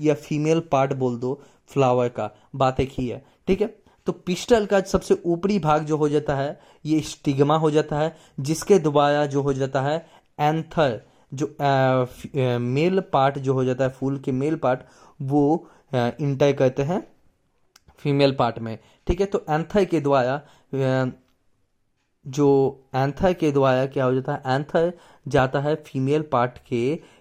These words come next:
स्टिग्मा में, और वहाँ से होते हुए स्टाइल में पहुँचता है, स्टाइल से होते हुए ये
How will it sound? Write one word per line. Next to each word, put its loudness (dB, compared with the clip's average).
स्टिग्मा 0
में, -6
और 2
वहाँ 2
से -2
होते 2
हुए -2
स्टाइल 0
में -4
पहुँचता -6
है, -6
स्टाइल 2
से -2
होते 4
हुए 2
ये -4